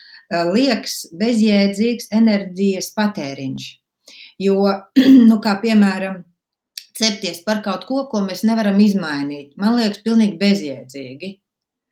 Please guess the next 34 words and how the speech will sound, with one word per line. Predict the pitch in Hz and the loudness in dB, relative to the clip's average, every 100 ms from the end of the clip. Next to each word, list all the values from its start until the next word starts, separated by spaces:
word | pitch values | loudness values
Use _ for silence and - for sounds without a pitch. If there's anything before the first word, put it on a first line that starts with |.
| _ - - _ | _ -20 -20 _
Nu, | 196 214 226 | 2 4 2
ja, | 208 196 208 214 240 - _ _ _ _ _ | 0 2 4 2 0 -6 _ _ _ _ _
tā | 190 | -8
kā | 190 175 | -4 -6
šis | 175 202 202 | -4 -4 -4
te | |
sociālais | - 240 247 208 180 175 170 | -6 -4 -2 -2 -4 -6 -6
projekts, | 202 196 180 | -4 -4 -4
ja | 196 | -4
tu | 214 | -2
gribi | 208 240 214 196 | -2 0 0 -2
kaut | 202 190 190 | -2 -4 -4
ko | 226 226 | -4 -2
izdarīt | 302 254 214 196 | 0 0 0 -2
lietas | 196 202 202 | -2 -2 -2
labā, | 190 180 170 | -8 -8 -4
nu, | 190 | -2
te | 214 233 | 0 2
ņem | 247 226 | 4 4
dari. | 208 185 139 131 - _ _ _ _ _ _ _ _ _ - | 2 0 -4 -10 -18 _ _ _ _ _ _ _ _ _ -10
Ja? | 156 165 185 202 - - - - _ 175 170 - - - | -6 -6 -6 -10 -14 -20 -20 -20 _ -14 -14 -18 -20 -8
Vienkārši | 196 190 285 359 339 240 202 - | -4 0 0 0 0 0 -2 -6
par | 185 180 | -8 -8
to | - 175 156 | -8 -8 -6
runāt, | 180 185 160 147 131 - | -8 -8 -8 -10 -10 -14
oi, | 190 220 240 214 | -2 0 0 0
kā | 208 202 | 0 0
būtu, | 202 190 214 190 165 - 170 | 0 -2 0 -2 -4 -14 -12
un | 185 196 - - - | -12 -14 -16 -20 -20
cik | - 214 214 | -6 -4 0
labi | 208 220 202 175 | 2 2 0 -4
vai | 175 185 175 | -8 -10 -12
cik | - 196 | -12 -12
slikti, | - 208 233 254 - 175 | -4 -2 -2 -4 -10 -16